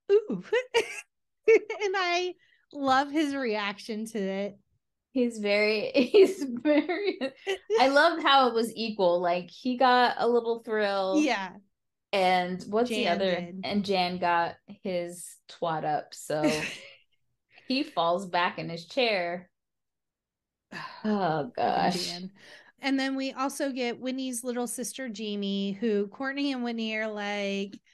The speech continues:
Speaker 1: she doesn't talk back. Like, she knows all the cheers already. She's tiny, so we can toss her. Like, shoo in, let's go. Why are we even
Speaker 2: But
Speaker 1: discussing this?
Speaker 2: Jan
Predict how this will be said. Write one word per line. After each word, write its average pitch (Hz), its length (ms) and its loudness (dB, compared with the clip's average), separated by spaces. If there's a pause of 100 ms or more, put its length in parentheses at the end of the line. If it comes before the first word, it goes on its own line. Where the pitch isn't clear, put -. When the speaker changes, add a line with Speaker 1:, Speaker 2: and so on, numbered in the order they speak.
(400)
Speaker 1:
she 226 240 -6
doesn't 233 520 -2
talk 202 300 -8
back. 294 420 -2
Like, 196 320 -4
she 220 220 -8
knows 208 220 -4
all 208 120 -6
the 185 100 -8
cheers 294 400 -8
already. 240 440 -4
She's 202 280 -8
tiny, 233 460 -4
so 214 160 -4
we 190 100 -4
can 190 160 -6
toss 220 320 -6
her. 208 160 -4
Like, 185 520 -4
shoo 208 280 -4
in, 190 220 0
let's 175 220 -10
go. 175 380 -6
Why 170 200 -8
are 165 100 -10
we 170 120 -8
even 170 260 -10
Speaker 2:
But 339 480 2
Speaker 1:
discussing 269 560 -2
this? 392 200 -6
Speaker 2:
Jan 214 640 -4